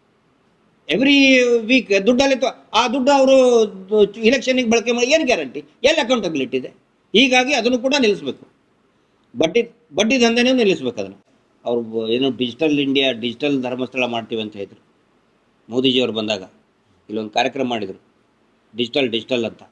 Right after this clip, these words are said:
ಇವೆಲ್ಲ ನೋಡಿ ತೋರಿಕೆಗೋಸ್ಕರ. ಅವ್ರಿಗೆ ಕ್ಯಾಶ್ ಎದಕ್ಕಂತ ಹೇಳಿದ್ರೆ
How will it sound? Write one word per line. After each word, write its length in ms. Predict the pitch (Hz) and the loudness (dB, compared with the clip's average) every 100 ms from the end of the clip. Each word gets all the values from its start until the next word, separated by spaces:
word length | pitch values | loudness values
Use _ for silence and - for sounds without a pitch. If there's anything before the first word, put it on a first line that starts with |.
| _ _ 120 | _ _ -6
ಇವೆಲ್ಲ 260 | 131 147 | -2 -2
ನೋಡಿ 480 | 160 151 120 127 120 - _ _ _ _ - | -2 -4 -4 -4 -6 -12 _ _ _ _ 0
ತೋರಿಕೆಗೋಸ್ಕರ. 760 | 156 160 175 151 147 131 104 - _ _ | 2 2 0 0 -2 -6 -8 -10 _ _
ಅವ್ರಿಗೆ 360 | 123 139 139 147 | -2 0 0 -2
ಕ್ಯಾಶ್ 400 | - 131 165 - | -2 -2 -2 -2
ಎದಕ್ಕಂತ 440 | 147 156 135 120 | -4 -4 -6 -4
ಹೇಳಿದ್ರೆ 500 | 117 110 127 180 - | -4 -2 -2 -4 -8